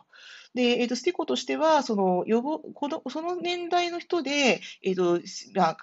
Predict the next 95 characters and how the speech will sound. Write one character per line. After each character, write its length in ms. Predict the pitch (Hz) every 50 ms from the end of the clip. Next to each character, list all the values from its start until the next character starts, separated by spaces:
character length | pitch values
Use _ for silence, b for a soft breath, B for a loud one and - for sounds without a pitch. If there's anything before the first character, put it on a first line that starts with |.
| - - _ _ _ - -
え 220 | 170 165 160 156
ー 40 | 151
と、 260 | - 147 127 127 147 -
基 60 | -
礎 280 | - 302 302 - 381 -
疾 60 | -
患 340 | - 214 165 156 127 - -
と 100 | - 180
か 140 | - 160 160
が 100 | 156 180
あ 40 | 233
る 120 | 233 208
た 120 | - 151 165
め 140 | 180 190 208
に、 320 | 262 330 330 294 226 B B B -
も 160 | 202 196 175
う 40 | 165
そ 120 | - 175 165
の、 260 | 165 151 147 147 - - _ -
打 100 | - 339
っ 20 | -
た 160 | - - 269
方 240 | - - - - -
が、 200 | - - - - _
あ 120 | - 175 170
の、 320 | 165 160 160 151 165 - _ - - - - - -
予 140 | 185 202 202
防 140 | 226 247 233
接 200 | 277 262 - -
種 80 | 190
に 60 | 170
よ 80 | 135 -
る 80 | - -
リ 100 | 208 214
ス 80 | -
ク 140 | - - 160
を 100 | 156 156
確 240 | - - 208 - 294
実 220 | 330 320 - 311
に 60 | 254
上 180 | 220 262 320 359
回 160 | 440 440 330
る 80 | 208 185
と 100 | 165 -
い 100 | 185 196 190
う 20 |
人 80 | 190 -
た 100 | 175 170
ち 120 | - 156
の 80 | 143 151
リ 100 | 240 294
ス 80 | -
ト 100 | - 240
を 120 | 190 185 185
作 180 | - - 320
る 80 | - -
の 100 | - -
で、 220 | - 247 247 226 B B B B B
そ 80 | - 370
の 60 | 392
人 60 | -
た 60 | 403 -
ち 100 | - 247
に 60 | -
は 40 | 294
推 200 | 190 180 160 160
奨 160 | - 165 156
し 160 | - - 165
ま 80 | 160 156
す 120 | - - -
と 80 | - 330
い 80 | 302
う 100 | 262 226
立 260 | - 185 185 185 - -
場 120 | - -
の 80 | - 120
よ 160 | 143 - -
う 40 | -
で 120 | - -
す 100 | - -
け 80 | - 202
れ 80 | 202
ど 140 | - - 214
も、 240 | 247 311 320 294 B B B B B B _
ま 80 | 285 277
あ、 20 |
そ 100 | 262 277
れ 80 | 269 269
に 60 | 269
対 160 | 285 269 240
し 40 | -
て 60 | 190
島 200 | 185 - 214 196
保 80 | 185 -
健 200 | - 170 170